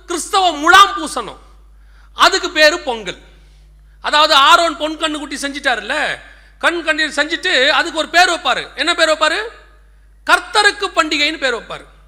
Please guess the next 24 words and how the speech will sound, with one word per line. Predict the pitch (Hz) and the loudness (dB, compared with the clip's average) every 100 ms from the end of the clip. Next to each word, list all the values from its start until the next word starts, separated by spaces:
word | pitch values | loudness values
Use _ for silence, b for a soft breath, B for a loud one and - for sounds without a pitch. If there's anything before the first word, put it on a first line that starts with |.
| - - | -8 -2
செஞ்சது | 311 359 370 | 0 0 -2
பொண்ணு | 359 359 370 | -2 -2 -2
கண்ணுக்குட்டி, | 370 330 302 208 - - - - - - b b b b | -2 -4 -8 -12 -14 -20 -20 -20 -20 -20 b b b b
அந்த | 233 269 | 0 0
கண்ணுக்குட்டியை | 254 294 392 392 349 294 | 0 0 0 0 0 0
செஞ்சுட்டு | 311 349 349 277 415 392 - | -2 -2 -2 -2 -2 -6 -4
அதுக்கு | 254 302 302 | -4 -2 -2
பேரு | 330 381 403 453 - - - - - - | 4 4 4 -2 -8 -20 -20 -20 -20 -2
கர்த்தருக்கு | - 381 370 349 285 | 2 2 2 -2 -4
பண்டிகை. | 269 240 185 147 | -8 -6 -6 -4
அதே | 214 277 381 | -2 2 2
மாதிரி | 370 294 247 349 392 B B | 2 0 0 -2 -4 B B
இன்னைக்கு | - 311 359 330 | -8 -2 -2 0
உலகத்தின் | 302 381 392 392 349 | 4 4 4 0 0
பண்டிகையெல்லாம் | 349 349 339 381 - | 2 2 4 6 6
சபைக்குள்ள | 349 370 349 | 2 2 0
கொண்டாடுறோம். | 320 320 330 247 - - - _ _ | 2 2 2 0 -6 -20 -20 _ _
ஏன்? | 226 339 392 392 - - | 2 4 4 0 -8 -10
இன்னைக்கு | 302 349 349 320 | -4 -2 2 2
களியாட்டம் | 403 403 392 349 | 6 6 6 0
வந்துருச்சு, | 339 339 - 226 - - _ _ _ - | 0 -4 -6 -8 -12 -20 _ _ _ 0
அருவருப்பு | 302 392 403 392 381 | 4 6 6 4 2
சபைக்குள்ள | 320 381 370 349 | 2 2 4 4
வந்துருச்சு. | 339 349 349 277 | 4 0 -6 -8